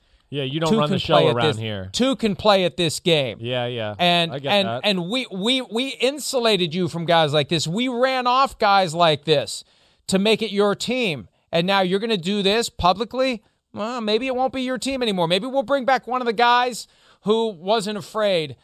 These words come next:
Speaker 2: to say, "You effing suck," when he intercepted a pass that you threw in practice, which Richard Sherman did,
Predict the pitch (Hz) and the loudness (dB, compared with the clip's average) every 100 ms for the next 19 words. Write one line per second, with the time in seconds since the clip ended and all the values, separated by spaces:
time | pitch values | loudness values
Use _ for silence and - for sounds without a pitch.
0 | _ - 180 - 190 165 180 202 196 180 | _ -8 -6 0 0 0 0 -2 -2 -4
1 | _ - 202 - 185 160 - - 214 151 | _ -2 -2 0 -6 -6 -6 0 0 0
2 | - _ _ _ _ 160 175 170 160 165 | -6 _ _ _ _ -2 0 0 -2 -8
3 | 139 156 185 180 160 - 185 - 160 147 | -8 -4 -4 -4 -6 -2 -2 -2 -6 -6
4 | - 147 - 190 190 - - 160 - 165 | -8 -10 -4 -2 -2 -6 -10 -12 -8 -6
5 | 151 139 - 151 147 - 113 170 180 - | -4 -6 -2 -2 -2 -6 -12 -6 -6 -6
6 | 175 175 160 175 160 147 135 131 185 220 | -10 -10 -8 -4 -4 -4 -4 0 0 0
7 | 220 | -6